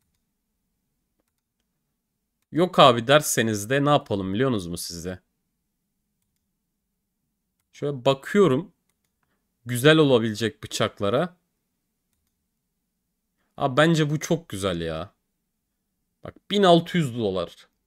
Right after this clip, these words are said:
Bence bunu verelim ya. Vallahi çok güzel bak. Bu da çok güzel. Bunlar bak. Bir şey söyleyeyim mi? Kötü bıçak diye bir şey yok. Kötü eldiven diye de bir şey yok. Sadece ne var biliyor musun?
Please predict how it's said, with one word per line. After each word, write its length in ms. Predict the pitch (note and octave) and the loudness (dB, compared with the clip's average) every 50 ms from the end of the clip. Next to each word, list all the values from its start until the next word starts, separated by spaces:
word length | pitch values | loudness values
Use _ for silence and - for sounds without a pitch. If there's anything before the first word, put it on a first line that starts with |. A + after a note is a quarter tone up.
| _ _ | _ _
Bence 380 | F3 F3+ F3+ F3 D3 D#3+ D#3 D3+ | 2 2 4 4 2 2 2 2
bunu 220 | E3 E3 D#3+ D3+ | 2 2 4 4
verelim 420 | D3+ C3+ B2+ A#2+ A#2 A#2 G#2 E2+ E2+ | 4 4 4 2 0 0 -4 -6 -8
ya. 240 | E2 D#2+ F2+ G2+ - _ _ _ _ _ _ _ _ _ | -8 -10 -12 -14 -16 _ _ _ _ _ _ _ _ _
Vallahi 380 | D3 E3+ G3+ G3 F3 D#3 C#3 B2+ | 6 6 8 10 10 10 10 8
çok 260 | - B2 G#2+ - _ | 6 0 -6 -8 _
güzel 240 | - G2 G2 G2 F#2 | -10 -8 -6 -4 -4
bak. 240 | F#2 G2 - _ - | -4 -6 -8 _ -6
Bu 100 | E3 F#3 | 2 4
da 120 | G3 F#3 E3+ | 4 4 4
çok 280 | - C#3+ B2+ - _ | 2 -2 -4 -4 _
güzel. 320 | - G#2+ A2+ D3+ F#3 G3+ - _ _ _ _ _ _ _ | -8 -4 -2 -2 -2 -2 -6 _ _ _ _ _ _ _
Bunlar 360 | C3+ D3 E3 F#3 G3+ F#3 D3+ | -4 -2 2 4 4 4 4
bak. 160 | A2+ G#2 - _ _ _ _ _ _ _ _ _ _ D3 | 2 0 -4 _ _ _ _ _ _ _ _ _ _ -8
Bir 40 | |
şey 160 | - - G#3 G3 | 2 4 4 4
söyleyeyim 360 | - G#3 G3+ G#3 A#3 B3 F#3+ | 4 4 2 2 2 -2 -2
mi? 240 | A#2 F#2+ - _ _ _ _ _ _ _ _ _ - | -4 -6 -8 _ _ _ _ _ _ _ _ _ 2
Kötü 320 | - G#3 G3+ - B3 G#3 | 4 4 4 4 2 0
bıçak 420 | G3+ - - - G3+ - - - | 0 2 4 6 6 6 4 0
diye 160 | D#3 D#3 D#3 D3 | 0 2 2 2
bir 60 | C#3+ | 0
şey 220 | - - - B2 | -2 -2 0 0
yok. 320 | A2+ G2 - - - - _ _ _ _ _ _ | 0 -2 -4 -8 -14 -20 _ _ _ _ _ _
Kötü 300 | - - F3+ F3 F3+ G#3+ | 0 2 2 8 10 10
eldiven 560 | G3 F#3+ F#3 E3+ E3 E3+ E3 E3+ D#3+ D3+ C3+ | 10 10 8 6 4 4 4 4 2 0 0
diye 280 | A#2+ A2+ G#2+ F#2 - F#2+ | 0 0 0 0 -2 -6
de 100 | G2 F#2 | -6 -6
bir 40 | |
şey 200 | - - - A#2+ | -6 -6 -4 -2
yok. 240 | C#3 E3+ - - - _ _ _ _ _ _ _ _ | -2 -4 -4 -8 -14 _ _ _ _ _ _ _ _
Sadece 540 | - - G3 G3+ G#3+ G3+ G3 E3+ F3+ F#3+ G3+ | 2 8 10 10 10 10 8 6 4 6 6
ne 120 | G#3 G3+ | 6 8
var 180 | D#3 B2+ A#2+ A2+ | 8 6 6 4
biliyor 200 | C#3+ F#3+ G#3+ F3+ | 2 2 2 2
musun? 240 | A#2 F#2+ F2+ - | 0 -2 -4 -8